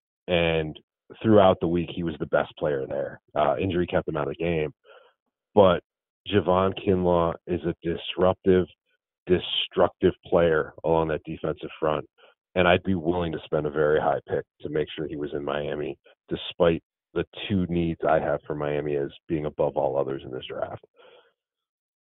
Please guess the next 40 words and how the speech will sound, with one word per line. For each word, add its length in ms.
After 280
him, 340
I 160
start 280
my 200
run 220
on 160
tackles, 480
and 100
I, 200
I 140
start 260
with 240
Andrew 340
Thomas 400
here. 360
Or, 220
I'm 180
sorry, 240
before 340
that, 280
I, 280
I, 220
I 140
skipped 320
completely 460
over 180
number 240
seven, 300
which 160
is 100
where 160
I 100
have 140
Isaiah 360
Simmons 280
ranked. 280
Still 160
gonna 160
piss 180